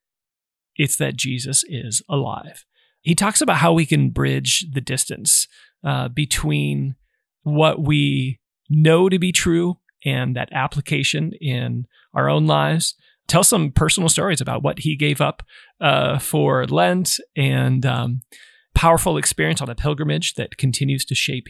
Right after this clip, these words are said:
his Easter. We talk a little bit about journey of faith and pastoral planning, um, some of the, the difficult decisions we've had to make and how we can bring the Easter mystery into that, inviting Jesus, uh, to be a part of our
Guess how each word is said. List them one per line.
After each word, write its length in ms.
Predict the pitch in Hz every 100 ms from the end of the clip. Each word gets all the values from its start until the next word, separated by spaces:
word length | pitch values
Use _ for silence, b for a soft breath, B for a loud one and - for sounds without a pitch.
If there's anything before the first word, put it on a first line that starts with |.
| -
his 180 | 139 139
Easter. 440 | 139 - 151 156 b b b _
We 80 | 160
talk 180 | 208 240
a 60 |
little 180 | 208 208
bit 140 | 196
about 260 | 175 147 143
journey 320 | 127 139 139
of 60 | 139
faith 320 | - 117 117 -
and 120 | 139
pastoral 380 | 139 139 - 135
planning, 460 | - 131 123 120 120 b b b
um, 280 | 135 135 135
some 240 | - 160
of 80 | 151
the, 280 | 151 143 143
the 80 | 135
difficult 480 | 131 151 - 165 147
decisions 560 | 147 - 143 143 147 139
we've 160 | 139
had 240 | 131 131 127
to 60 |
make 400 | 127 123 127 - b b b
and 140 | 135
how 160 | 139 147
we 120 | 151
can 160 | 147 139
bring 300 | 139 139 139
the 140 | 127
Easter 300 | 143 135 -
mystery 640 | 127 123 - 131 120 117 -
into 260 | 131 131 143
that, 280 | 127 113 - _ b b b
inviting 760 | - 147 131 135 135 139 135 131
Jesus, 680 | 151 139 135 135 127 - - - _ _
uh, 200 | 139 127
to 160 | 127 131
be 260 | 139 135
a 60 | 147
part 300 | - - 135
of 100 | 127
our 380 | 127 123 120